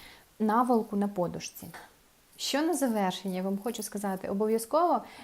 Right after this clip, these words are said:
не бійтесь іти до своєї цілі, змінювати спеціалістів, якщо вам так треба. Продовжувати дбати про себе та підбирати догляд, який треба саме вам.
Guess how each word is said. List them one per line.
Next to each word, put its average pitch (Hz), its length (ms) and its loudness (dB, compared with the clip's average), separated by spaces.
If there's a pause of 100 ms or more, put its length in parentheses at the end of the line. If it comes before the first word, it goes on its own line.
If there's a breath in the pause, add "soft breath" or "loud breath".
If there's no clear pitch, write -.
(120)
не 233 200 4
бійтесь 220 520 2
іти 220 200 -4
до 233 140 0
своєї 220 360 0
цілі, 226 480 -2
змінювати 208 720 4
спеціалістів, 208 840 -4
якщо 196 320 -2
вам 196 200 -4
так 190 160 -10
треба. 180 500 -4 (240)
Продовжувати 208 840 4
дбати 208 380 4
про 190 160 0
себе 208 360 0
та 196 120 0
підбирати 190 580 0
догляд, 202 360 0
який 196 600 -2
треба 196 340 0
саме 190 360 -2
вам. 190 260 0